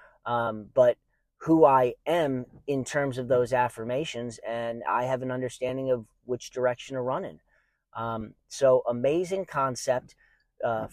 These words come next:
four weeks of classes. That is, if that was the only thing I got out of it, that class was worth its weight in gold, because I will utilize that for the rest of my life now. So with that, I'm at the office. I've been sitting here for a couple minutes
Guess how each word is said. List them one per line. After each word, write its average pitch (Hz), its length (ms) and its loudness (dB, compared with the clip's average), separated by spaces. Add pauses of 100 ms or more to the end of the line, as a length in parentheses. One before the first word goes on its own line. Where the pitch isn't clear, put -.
(120)
four 170 220 6
weeks 170 260 0
of 165 120 -8
classes. 151 680 0 (320)
That 139 240 4
is, 139 400 4 (400)
if 220 200 12
that 190 220 10
was 180 220 8
the 170 140 6
only 175 240 2
thing 165 220 0
I 151 140 6
got 147 240 6
out 139 240 4
of 156 100 2
it, 175 160 4 (500)
that 143 280 4
class 139 320 0
was 120 140 -8
worth 127 260 2
its 120 160 -8
weight 120 220 0
in 113 120 -10
gold, 101 340 -2
because 113 260 -6
I 123 180 4
will 131 160 0
utilize 120 520 0
that 110 180 -2
for 107 120 -16
the 104 60 -8
rest 104 240 -6
of 98 60 -20
my 98 140 -14
life 90 340 -12
now. 64 160 -20 (480)
So 135 320 6 (360)
with 185 200 2
that, 165 260 6 (440)
I'm 185 160 4
at 190 100 4
the 165 140 4
office. 143 540 4 (120)
I've 120 80 -10
been 123 100 -4
sitting 156 260 -6
here 151 120 2
for 147 140 -2
a 139 40 -10
couple 143 280 0
minutes 139 400 -4